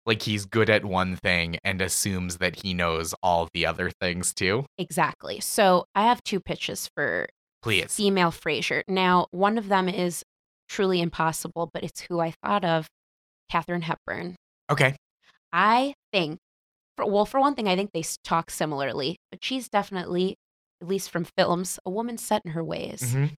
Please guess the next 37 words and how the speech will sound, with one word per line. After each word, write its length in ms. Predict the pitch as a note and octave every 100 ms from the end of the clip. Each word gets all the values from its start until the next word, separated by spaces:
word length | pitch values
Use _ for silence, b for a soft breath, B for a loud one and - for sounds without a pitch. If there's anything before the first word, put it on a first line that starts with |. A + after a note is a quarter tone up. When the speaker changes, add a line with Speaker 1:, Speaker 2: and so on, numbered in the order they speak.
| -
Speaker 2:
I 60 |
feel 140 | F#3 G#3+
like 120 | G3+
I 40 |
could 120 | F3+ E3
have 80 |
pictured 260 | - - -
it. 80 | - - _ _ _ _ _ _ _ -
She's 240 | - D#4+
passed 340 | A3 F3+ -
on. 200 | - -
I 80 | -
don't 100 | F3
know. 80 | B2
What 80 | F3+
do 60 |
you 40 | F3+
think? 180 | - - _ _ _ _ _ _ _ _ - -
Speaker 1:
I 120 | A#2
mean, 280 | B2+ A#2 G2+ - _ _ -
I 140 | A2+ A2 -
think 300 | A#2+ A#2 A2+ - _ _ -
I 60 | A2
love 180 | G#2+
the 120 | G#2+ G#2
idea, 420 | G#2 G#2+ A2+ F#2+ -
but 140 | F#2+ -
like 180 | F#2+ -
you 80 | E2+
said, 200 | F2 D#2+
logistically 600 | G2+ G2+ G#2 - G#2 G2
very 180 | F2+ F2
difficult 380 | E2 F2 E2+ E2
to 60 |
pull 160 | E2 E2+
off. 200 | - - - -
Speaker 2:
Exactly. 460 | F3+ - F#3+ -